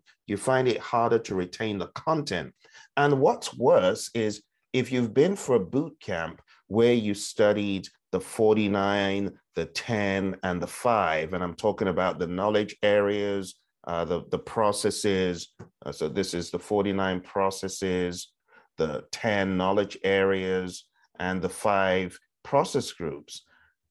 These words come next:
You find it harder to even remember what they're called. You know, people find it hard to retain this information. In my mind, the sweet spot for anyone should be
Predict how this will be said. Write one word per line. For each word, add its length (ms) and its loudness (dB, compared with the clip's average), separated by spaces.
You 200 0
find 480 2
it 120 0
harder 720 4
to 340 -4
even 260 2
remember 320 2
what 240 2
they're 160 -6
called. 760 0
You 160 4
know, 460 -2
people 340 2
find 340 2
it 100 2
hard 320 -2
to 100 -8
retain 440 -4
this 180 -4
information. 840 -4
In 200 4
my 220 4
mind, 380 0
the 80 0
sweet 500 -6
spot 340 0
for 300 -2
anyone 560 0
should 420 -2
be 420 -4